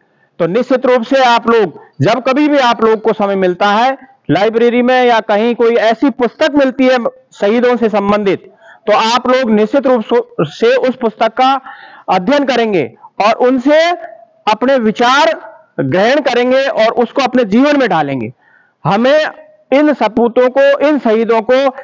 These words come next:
जीवन में कभी भी नहीं भूलना चाहिए, क्योंकि आज जो कुछ हम देख रहे हैं, जो हमारे भारत माता की जो तस्वीर दिख रही है, सब इन, इन शहीदों की देन है। तो इसलिए मैं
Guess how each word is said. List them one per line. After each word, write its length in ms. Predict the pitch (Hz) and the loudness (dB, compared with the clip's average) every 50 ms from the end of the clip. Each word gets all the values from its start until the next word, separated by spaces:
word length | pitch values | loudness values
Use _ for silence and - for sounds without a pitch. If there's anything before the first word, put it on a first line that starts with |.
| - - - | -14 -8 -4
जीवन 420 | 139 160 190 220 247 254 262 254 | 0 2 2 4 4 2 2 0
में 200 | 254 254 262 262 | 0 0 0 0
कभी 500 | 247 254 _ _ - 220 208 208 247 285 | -2 -6 _ _ -4 -2 0 2 2 2
भी 140 | 311 320 330 | 2 2 2
नहीं 160 | 302 277 247 | 2 0 0
भूलना 340 | 226 214 214 220 226 233 226 | 0 0 0 2 2 0 0
चाहिए, 480 | 220 - 226 208 202 202 208 226 247 262 269 - - - _ _ _ _ | 0 0 -2 -2 0 0 0 0 0 0 -2 -6 -12 -20 _ _ _ _
क्योंकि 300 | - 208 226 220 254 254 | -2 -2 0 2 0 0
आज 380 | 254 - 220 226 240 262 269 | 0 0 0 2 2 0 0
जो 200 | 214 190 247 277 | 0 0 -2 -2
कुछ 220 | 277 254 294 247 - | 0 -2 -2 0 0
हम 140 | 226 214 202 | -2 -2 0
देख 240 | 196 208 214 208 | 0 0 0 0
रहे 200 | 208 208 214 208 | 0 0 0 2
हैं, 300 | 202 208 240 277 294 285 277 - - - _ - | 2 2 2 2 0 -2 -4 -10 -18 -20 _ -2
जो 160 | 165 190 247 262 | -2 0 2 0
हमारे 340 | 233 233 240 240 247 247 | 0 0 0 0 0 0
भारत 280 | 220 202 196 226 233 - | 0 0 -2 -2 -2 -2
माता 340 | 233 220 220 226 220 262 269 | -2 -2 -2 0 0 -2 -2
की 100 | 247 269 | -2 -2
जो 160 | 226 254 233 | -2 0 -2
तस्वीर 440 | - - 220 196 190 240 285 320 302 | 0 0 -2 -2 0 0 2 2 2
दिख 240 | 226 254 240 202 214 | 2 0 0 0 0
रही 200 | 202 185 170 180 | 0 0 0 0
है, 140 | 165 131 - - | -2 -2 -4 -10
सब 380 | - - _ - 277 302 302 | -20 -20 _ -2 -2 0 0
इन, 380 | 311 254 240 269 277 277 262 196 - - - - _ - | 0 0 0 2 2 2 0 -2 -8 -14 -16 -18 _ -2
इन 200 | 254 285 302 285 | 0 0 0 0
शहीदों 480 | 220 - 214 208 226 269 262 285 277 | 0 -2 0 0 0 0 0 0 0
की 140 | 262 226 262 | 0 0 0
देन 240 | 208 220 214 220 202 | 0 0 0 0 0
है। 340 | 175 170 160 127 - - - _ _ _ _ _ _ _ _ _ _ _ - | -2 -2 -4 -6 -8 -14 -20 _ _ _ _ _ _ _ _ _ _ _ -2
तो 60 | 175 | 0
इसलिए 500 | 196 226 208 - 226 226 254 277 302 330 330 339 - - - - _ _ _ _ _ _ | 2 2 0 0 0 0 2 2 2 0 0 -4 -8 -16 -20 -20 _ _ _ _ _ _
मैं 240 | - 156 175 202 220 | -2 -2 0 0 -2